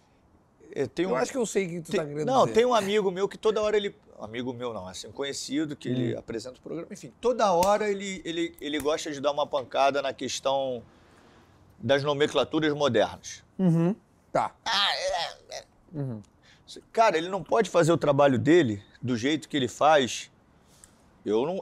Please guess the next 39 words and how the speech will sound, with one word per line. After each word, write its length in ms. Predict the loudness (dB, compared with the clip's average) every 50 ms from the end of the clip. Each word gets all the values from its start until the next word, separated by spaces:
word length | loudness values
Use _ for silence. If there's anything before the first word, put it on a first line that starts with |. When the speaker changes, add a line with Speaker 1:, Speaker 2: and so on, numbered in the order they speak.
| 2
Speaker 1:
eu 160 | 4 4 6
não 100 | 6 4
concordo 500 | 2 2 0 0 2 4 4 6 6 4
com 200 | 4 4 4 4
nada 360 | 6 6 6 6 6 6 6 6
do 120 | 6 4 2
que 100 | 2 2
acon-, 260 | 2 2 0 -4 -4
do 80 | -4 -6
que 120 | 0 0
acontece 440 | 0 2 2 0 2 2 2 0 0
no 80 | -6 -2
programa 380 | 0 2 4 4 4 2 2
dele, 160 | 0 0 0 0
nada. 460 | 0 2 2 2 2 2 0 0 -2 -8 -20 _
Speaker 2:
Uhum. 320 | -10 -8 -6 -6 -8 -8 -10 _ _ _ _ _ _ _ _ _ _ _ _ _
Speaker 1:
Cara, 200 | -4 -4 -4 -2
mas 220 | -2 -4 -2 0
eu 80 | -2 -2
não 140 | 0 -2 0
vou 140 | 0 0 0
na 80 | 0
minha 120 | 0 0 0
rede 200 | 0 0 0 -2
social 240 | -6 -4 -4 -4 -2
falar 100 | -4 -6
assim, 120 | -8 -6 -4
"Ah, 240 | -2 2 2 2
porque 220 | 0 0 -2 -6 -6
aquele 260 | -2 -2 -4 -2 -2
linguajar 520 | -4 -4 -2 2 2 2 4 4 4 4
lá 160 | 6 4 4 4
de 200 | 2 2 0 0
boleirão 680 | 0 -2 -4 2 4 4 6 8 6 6 6 6 4
de 120 | 2 -2 -2
mil 100 | 0 2
novecentos 380 | 0 0 0 0 -4 -4 -2 -2
e 60 | -4
quinze 520 | -4 -4 -4 -2 0 0 2 2 2 2